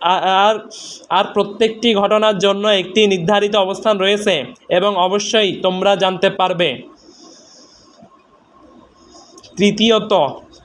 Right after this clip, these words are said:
আল্লাহ তাআলার অপ্রতিরোধ্য চাওয়ার উপর ঈমান আনয়ন করা, কারণ তিনি যা চান হয়ে থাকে, উম, তিনি যা চান হয়ে যায় এবং তিনি যা চান না তা হয় না।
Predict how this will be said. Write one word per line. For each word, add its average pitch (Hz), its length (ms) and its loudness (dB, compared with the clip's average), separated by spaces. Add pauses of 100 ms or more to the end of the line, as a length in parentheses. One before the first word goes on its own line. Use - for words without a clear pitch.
(600)
আল্লাহ 208 460 0
তাআলার 208 440 2
অপ্রতিরোধ্য 202 800 2
চাওয়ার 202 480 2
উপর 208 300 0
ঈমান 196 280 0
আনয়ন 202 380 -2
করা, 196 400 0 (220)
কারণ 180 400 0 (280)
তিনি 196 280 2
যা 190 300 2
চান 202 380 0
হয়ে 190 200 2
থাকে, 185 360 0
উম, 175 220 0
তিনি 196 280 2
যা 190 260 0
চান 214 140 2
হয়ে 196 220 0
যায় 170 280 0 (280)
এবং 180 340 0 (120)
তিনি 202 340 2
যা 190 360 0
চান 196 180 -2
না 208 320 -2 (1120)
তা 196 240 2
হয় 208 260 -2
না। 175 340 -2